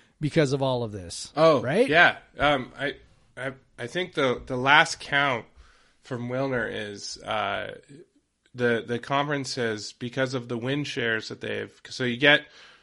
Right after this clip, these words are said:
Speaker 2: uh, they, they, they assign money to the conferences based on, uh, the number of, uh, win shares or units. So if your team is, you know, you get your, you get your five for the,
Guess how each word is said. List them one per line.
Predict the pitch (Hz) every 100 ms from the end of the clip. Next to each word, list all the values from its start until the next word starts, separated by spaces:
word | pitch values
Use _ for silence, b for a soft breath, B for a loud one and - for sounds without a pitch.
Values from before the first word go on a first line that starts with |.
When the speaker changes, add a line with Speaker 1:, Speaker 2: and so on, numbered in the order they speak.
| b -
Speaker 2:
uh, | 120 113 110 110 - 127
they, | 127
they, | 117 127 120 -
they | 123 117 113 - b b b
assign | 117 110 - 147 151 139
money | 127 131 123 117
to | - 123 113
the | 110
conferences | 110 123 127 123 127 - 113 104
based | - - 107 107 -
on, | 95 110 107 107 101 b b b _
uh, | 107 110
the | 110
number | 120 117 117
of, | 104 - -
uh, | 107 101 101 98 - 104
win | 110 117 120
shares | 120 - 113 110 107
or | 98
units. | 95 107 110 110 104 - - -
So | 113 110
if | -
your | 127
team | 127 143 139 127 b b b
is, | 101 117 104 - _ _
you | 113
know, | 113
you | 120 127
get | 147 147 - -
your, | 123 117 107 -
you | 113
get | 117 135
your | 123
five | - 135 131 110 104
for | 101 117
the, | 107 107 101 101